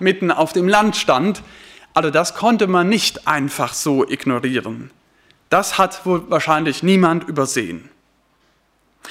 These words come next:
Aber das Besondere an der Verkündigung von dem Noah war, man konnte noch überhaupt nichts sehen,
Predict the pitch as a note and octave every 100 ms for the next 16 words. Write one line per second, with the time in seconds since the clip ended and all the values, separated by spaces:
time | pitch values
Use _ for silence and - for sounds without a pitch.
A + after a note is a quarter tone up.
0 | - - - - F3 F#3+ G3 - G3+ C#4
1 | D#4+ A#3 F3 F#3+ F3 F#3+ F#3 A3+ B3 A#3
2 | G#3 G3 - G3 F3 E3+ F3 G#3+ G3 E3
3 | E3 E3 B3 - - - - - - F#3+
4 | F3+ - G3 A3 A3 F3 - - A#3+ A3
5 | D#3 F3+ F#3 F#3 E3 - - G3+ A#3 F#3
6 | A2+ -